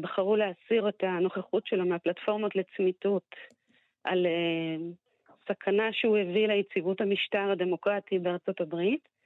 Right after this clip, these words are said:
לעומת האגרסיה הרוסית, שאי אפשר להשוות את קנה המידה שלה,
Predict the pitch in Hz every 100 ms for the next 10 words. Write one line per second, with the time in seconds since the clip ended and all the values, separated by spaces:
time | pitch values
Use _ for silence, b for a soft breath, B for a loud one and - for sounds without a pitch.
0 | _ _ _ 196 196 208 220 226 202 175
1 | 180 202 - 220 196 180 190 _ 226 208
2 | - 180 170 175 175 196 - 196 - 233
3 | 190 - 190 202 - 202 190 185 185 214
4 | 240 247 175